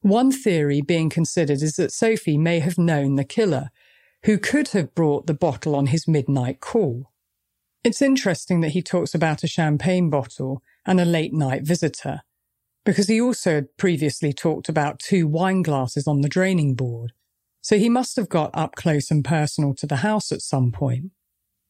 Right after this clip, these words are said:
Now, Paul Gallagher, the defence lawyer, said that on the Monday night in the courthouse bar, Bailey talked about Sophie's face being disfigured. However, no one else knew this, including members of the investigation team.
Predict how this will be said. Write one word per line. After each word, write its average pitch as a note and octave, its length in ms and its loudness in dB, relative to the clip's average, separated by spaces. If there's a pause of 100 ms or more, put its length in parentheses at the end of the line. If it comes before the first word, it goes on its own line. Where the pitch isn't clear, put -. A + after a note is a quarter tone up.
(120)
Now, G#3+ 80 4
Paul D4 280 2
Gallagher, G3+ 580 0
the D3 100 0
defence F3 540 -2
lawyer, C#3+ 280 2
said E3+ 200 -2
that F#3 100 0
on F#3 140 2
the F3 60 4
Monday F#3 360 2
night F3 340 0
in E3 100 2
the D#3+ 60 0
courthouse D3 600 0
bar, B2 440 -4 (400)
Bailey A3+ 300 2
talked - 400 -2
about D3+ 240 0
Sophie's D3+ 500 -2
face C#3+ 320 -2
being C#3 280 0
disfigured. C#3+ 680 -2 (680)
However, B3+ 380 2
no G#3+ 240 2
one B3 160 2
else D3+ 320 0
knew G3+ 300 2
this, - 380 -4 (280)
including G3+ 640 2
members D3+ 360 0
of C#3 100 -2
the C#3 120 0
investigation C#3+ 840 0
team. C3 460 -6